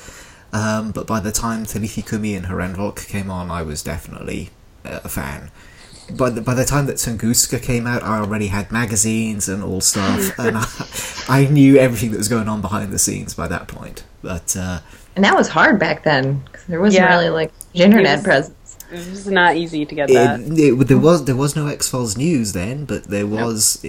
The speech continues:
Speaker 1: um, fans on the internet discussing the show, and, uh,
Speaker 2: You had to dig deep for some of it.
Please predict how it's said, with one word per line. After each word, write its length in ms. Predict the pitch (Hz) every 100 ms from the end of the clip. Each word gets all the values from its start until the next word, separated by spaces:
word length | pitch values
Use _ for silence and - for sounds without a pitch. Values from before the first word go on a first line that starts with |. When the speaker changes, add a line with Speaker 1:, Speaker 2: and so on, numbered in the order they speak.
| 82
Speaker 1:
um, 440 | 101 101 98 95 92
fans 400 | - 113 110 107
on 120 | 101
the 120 | 104
internet 400 | 104 107 95 90
discussing 520 | - - 90 92 98 90
the 60 |
show, 440 | 87 85 90 92 92
and, 200 | 90 87
uh, 160 | 85 87 - - - - - - - -
Speaker 2:
You 100 | 196
had 160 | 214
to 80 | 202
dig 300 | 170 180 160
deep 260 | 175 170 -
for 220 | - 156
some 240 | 160 151
of 100 | 151
it. 260 | 147 139